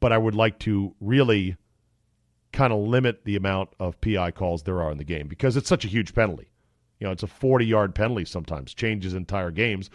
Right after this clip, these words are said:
and they're very subjective. They're very hard to call because referees with their eyes are running downfield, their eyeballs jig-, jiggling around in their head. You know how, you know how hard it is to focus when you're running at full speed.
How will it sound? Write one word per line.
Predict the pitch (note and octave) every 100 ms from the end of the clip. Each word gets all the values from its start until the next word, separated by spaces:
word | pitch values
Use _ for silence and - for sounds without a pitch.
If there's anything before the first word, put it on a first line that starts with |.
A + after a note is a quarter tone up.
| - -
and | A#2
they're | A#2
very | G2 B2+ C#3+
subjective. | C#3 G#2 - - G2
They're | G2+ F#2
very | E2 B2+ C3
hard | A2+ G#2+
to | -
call | - D3 B2+ G#2
because | A2 A#2+ G#2
referees | A#2+ A#2 A#2+ A#2 G2+
with | G#2
their | G#2 G#2+
eyes | C#3+ B2 G#2+ A#2+ - - - A#2
are |
running | A#2 B2 D3
downfield, | C3+ B2 A#2+ - F#2+ E2 G2+ - _
their | F#2
eyeballs | G#2+ B2+ C3+ C3 C#3+ -
jig-, | - - F#3 C#3+ C#3 D3 C#3 C#3+ C3 C#3+ A2
jiggling | G2 D#3+ E3+ D3
around | C#3 C3 C3+
in | C#3
their | C#3
head. | - G2+ G2 B2+ - _
You | - C3+
know |
how, | A2 A2 G2+ - - _
you | C3+
know | D#3+
how | D3
hard | C3+ B2+
it | A#2
is | A2
to | G2+
focus | - B2+ B2 G2+
when | G#2
you're | G2
running | G#2+ G#2
at | F#2+ -
full | F#2+
speed. | E2+ - C#2+ C2+